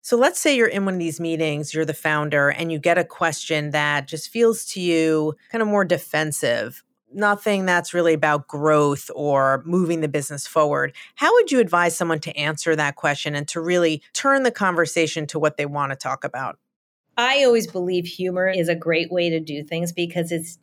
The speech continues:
Speaker 2: disarming and people don't get as uptight. I would also say to you that sometimes life isn't fair or easy.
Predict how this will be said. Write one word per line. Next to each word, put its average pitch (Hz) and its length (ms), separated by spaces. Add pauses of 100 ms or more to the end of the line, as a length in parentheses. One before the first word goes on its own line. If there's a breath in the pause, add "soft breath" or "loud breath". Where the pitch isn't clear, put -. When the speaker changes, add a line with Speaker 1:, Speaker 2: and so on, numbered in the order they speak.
Speaker 2:
disarming 170 840
and 170 220
people 180 380
don't 175 380
get 170 300
as 175 160
uptight. 165 560 (400 soft breath)
I 208 140
would 202 120
also 269 360
say 165 320
to 160 60
you 151 360 (320)
that 196 220
sometimes 254 440
life 202 300
isn't 180 320
fair 170 280
or 160 340
easy. - 520